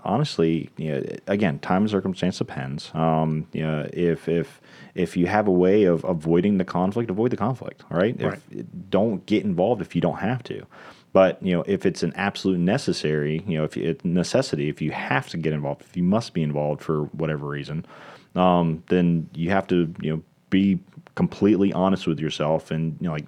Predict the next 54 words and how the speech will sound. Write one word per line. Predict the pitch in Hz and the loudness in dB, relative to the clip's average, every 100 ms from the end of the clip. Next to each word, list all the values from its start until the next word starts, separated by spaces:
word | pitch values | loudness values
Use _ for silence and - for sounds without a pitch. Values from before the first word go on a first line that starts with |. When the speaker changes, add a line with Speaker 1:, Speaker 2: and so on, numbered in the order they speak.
| - | -8
Speaker 1:
and | 87 80 | -6 -6
understand, | - 90 - 98 95 - - - | -2 -4 -2 -2 -2 -4 -18 -14
you | 92 | -2
know, | 87 | 0
do | 85 90 | 2 4
I | 90 | 4
have | 87 80 | 2 2
the, | 82 80 76 - - - - | 0 2 -2 -6 -20 -20 -6
the, | 85 80 | -2 -2
the | 71 - | -4 -6
skill | - 110 107 | -2 2 2
set? | - 98 87 | 4 4 4
Do | 82 | 0
I | |
have | 80 | -2
the | 78 | -4
tools? | - 98 87 - | -2 2 2 0
Do | |
I | 80 | -2
have | |
the | 78 | -2
training? | - 90 85 82 | 0 0 2 0
Can | - 113 120 | 0 -2 0
I | 95 92 | 2 0
actually | 85 85 - 76 | 0 -4 -6 -8
handle | - 82 73 | -4 -4 -4
this? | 71 - - - - | -8 -10 -16 -16 -8
Speaker 2:
Right. | 101 98 - - | -6 -8 -12 -4
Speaker 1:
Um, | 87 85 80 76 80 - | 0 2 2 -2 -8 -8
and | 82 82 76 | -4 -4 -6
that's | 60 62 95 131 | -10 -2 -2 0
a | 156 | 0
hard | - 95 | 2 2
pill | - 82 | 2 -2
for | - | 0
a | 78 | 0
lot | 76 | 0
of | 76 | 0
people | 73 60 | -4 -6
to | - | -10
swallow. | - 67 67 - | -6 -8 -8 -14
Speaker 2:
Sure | - 98 | -8 -6
it | 127 | -4
is. | 92 87 | -6 -2
Speaker 1:
Um, | 92 87 85 85 | 4 6 6 4
you | |
know, | 85 | 2
something | - 98 98 | 2 2 4
that | 87 82 - _ _ _ _ - | 4 2 -4 _ _ _ _ -8
just | 113 117 - | 0 2 6
taught | 104 | 4
a | |
concealed | - - 87 | 4 0 2
carry | 92 85 | 4 2